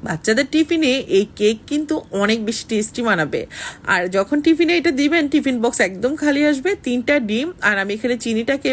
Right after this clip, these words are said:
পাটায় বেটে নিয়েছি, মানে শিল পাটায় গুঁড়া করে নিয়েছি। স্বাদ মতো চিনি দিয়ে দিলাম, মিষ্টিটা যে পরিমাণ খেতে চান ঠিক ওই পরিমাণ দিবেন। আর এক চিমটি পরিমাণ লবণ অ্যাড করলাম। এখানে আমি দিয়ে দিচ্ছি ঘি।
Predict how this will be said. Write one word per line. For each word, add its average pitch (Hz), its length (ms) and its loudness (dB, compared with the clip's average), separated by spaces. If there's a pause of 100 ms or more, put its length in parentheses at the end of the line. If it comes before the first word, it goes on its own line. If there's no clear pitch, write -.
(120)
পাটায় 220 340 0
বেটে 202 260 -2
নিয়েছি, 220 320 -2 (380)
মানে 220 200 2
শিল 277 240 2
পাটায় 269 300 0
গুঁড়া 208 240 4
করে 180 220 2
নিয়েছি। 151 340 -2 (420)
স্বাদ 262 200 2 (100)
মতো 311 160 0 (120)
চিনি 294 300 0
দিয়ে 214 220 2
দিলাম, 160 200 0 (100)
মিষ্টিটা 214 360 -4 (140)
যে 233 80 0 (220)
পরিমাণ 247 260 0 (100)
খেতে 262 260 -2
চান 330 120 0 (100)
ঠিক 302 120 0 (120)
ওই 240 80 4 (100)
পরিমাণ 180 280 2 (100)
দিবেন। 147 200 -2 (480)
আর 202 80 2 (100)
এক 220 120 -2
চিমটি 302 320 2
পরিমাণ 320 260 2 (100)
লবণ 190 280 2
অ্যাড 170 200 0
করলাম। 160 260 2 (340)
এখানে 285 240 0
আমি 311 120 2
দিয়ে 277 160 0
দিচ্ছি 269 200 0 (160)
ঘি। 247 160 0